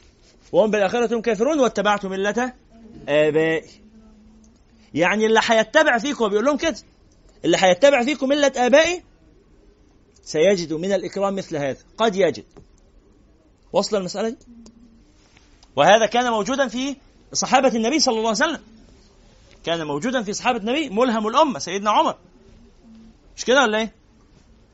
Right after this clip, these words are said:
كان يقترح على النبي صلى الله عليه وسلم أحكام ثم ينزل القرآن موافق.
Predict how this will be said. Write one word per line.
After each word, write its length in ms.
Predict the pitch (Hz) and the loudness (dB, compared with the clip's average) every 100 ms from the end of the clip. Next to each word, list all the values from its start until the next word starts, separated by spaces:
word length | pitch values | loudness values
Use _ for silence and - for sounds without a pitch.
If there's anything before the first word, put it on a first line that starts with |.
| _ | _
كان 180 | 147 151 | -6 -4
يقترح 520 | 147 - 233 262 - | -4 0 2 2 0
على 140 | 165 165 | -2 0
النبي 180 | 208 | -2
صلى 120 | 220 196 | -4 -4
الله 100 | 233 | -4
عليه 100 | 240 | -4
وسلم 100 | 196 | -4
أحكام 400 | 180 - 285 302 | -6 -2 -2 -2
ثم 220 | 226 190 | -4 -2
ينزل 320 | 247 294 254 | -2 -2 -4
القرآن 320 | 220 220 254 | -4 -4 -4
موافق. 360 | 254 285 202 | -2 -2 -4